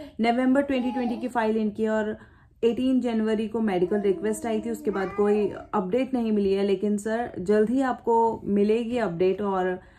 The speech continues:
आपकी पीपीआर जल्द से जल्द आ जाए।" Anup ji का comment है that, Ma'am, I had done my biometric and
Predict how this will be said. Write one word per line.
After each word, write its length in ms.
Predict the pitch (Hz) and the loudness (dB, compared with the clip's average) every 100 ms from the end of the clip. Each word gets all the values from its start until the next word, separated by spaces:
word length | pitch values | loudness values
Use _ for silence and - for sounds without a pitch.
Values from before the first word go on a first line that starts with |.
| - - | -18 -6
आपकी 300 | 190 190 208 | -4 -2 -2
पीपीआर 440 | 208 202 202 202 | -2 0 0 0
जल्द 260 | 190 190 185 | 2 0 2
से 140 | 214 | 0
जल्द 280 | 196 190 196 | 0 0 0
आ 140 | 185 | 0
जाए।" 340 | 175 175 175 - - - 370 | 0 -2 -2 -6 -18 -14 -4
Anup 340 | 226 233 247 214 | 0 0 -2 -4
ji 260 | 254 262 | -2 -2
का 140 | 254 254 | -2 -4
comment 380 | 247 233 233 | -2 -4 -4
है 100 | 240 | -4
that, 160 | 233 220 | -4 -4
Ma'am, 280 | 226 214 233 | -4 -4 -4
I 100 | 233 | -4
had 180 | 233 214 | -4 -2
done 160 | 214 220 | -2 0
my 100 | 220 196 | 0 0
biometric 500 | 180 190 196 220 220 | -2 -2 -4 -4 -4
and 400 | 214 208 214 | -4 -2 -2